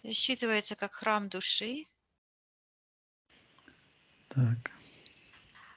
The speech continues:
Speaker 1: И вижу, как, э, Лена вот так наклонилась и смотрит в это пространство.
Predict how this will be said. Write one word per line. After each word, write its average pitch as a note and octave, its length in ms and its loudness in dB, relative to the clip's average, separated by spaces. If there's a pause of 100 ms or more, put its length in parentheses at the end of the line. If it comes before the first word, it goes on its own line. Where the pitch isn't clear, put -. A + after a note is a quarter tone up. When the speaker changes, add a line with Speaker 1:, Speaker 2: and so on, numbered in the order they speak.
(760)
Speaker 1:
И G3+ 460 2
вижу, G#3+ 280 4
как, F#3+ 360 -2
э, F3+ 420 0
Лена A3 340 0
вот F3 140 -10
так - 400 -8
наклонилась G3 880 -2
и G3+ 80 -6
смотрит - 840 -6
в - 40 -12
это F3 180 -8
пространство. F#3 840 -8